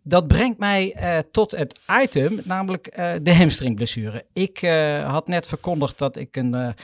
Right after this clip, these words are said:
hoop dat Argentinië wereldkampioen wordt. Eh, maar toen kwam laatst het bericht dat Di Maria, toch een van de sterkhouders van dat elftal, schitterende speler, de hamstringblessure. En wij gaan natuurlijk de komende weken, want wij schrijven eenentwintig oktober,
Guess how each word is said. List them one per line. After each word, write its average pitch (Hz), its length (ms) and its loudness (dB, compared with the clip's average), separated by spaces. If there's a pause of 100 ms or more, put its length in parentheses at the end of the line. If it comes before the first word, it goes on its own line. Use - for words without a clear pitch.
(240)
hoop 208 300 8
dat 139 160 -2
Argentinië 139 600 0
wereldkampioen 147 760 0
wordt. 131 300 -4
Eh, 127 240 -8
maar 139 260 -6
toen 160 140 -6
kwam 151 240 0
laatst 143 240 -2
het 131 80 -10
bericht 123 280 -8
dat 104 220 -6
Di 180 140 6
Maria, 139 440 2
toch - 180 -6
een 139 160 -2
van 120 100 -6
de 113 60 -4
sterkhouders 127 640 -4
van 117 100 -8
dat 110 160 -6
elftal, 139 420 -8
schitterende 127 480 -4
speler, 117 340 -6 (600)
de 180 400 8
hamstringblessure. 123 1080 2
En 139 200 -6
wij 143 300 -4
gaan - 240 -6
natuurlijk 143 340 -4
de - 80 -10
komende 160 480 -2
weken, 170 460 0
want 147 160 -4
wij 127 340 0
schrijven 127 480 -6
eenentwintig 131 520 -4
oktober, 143 640 -4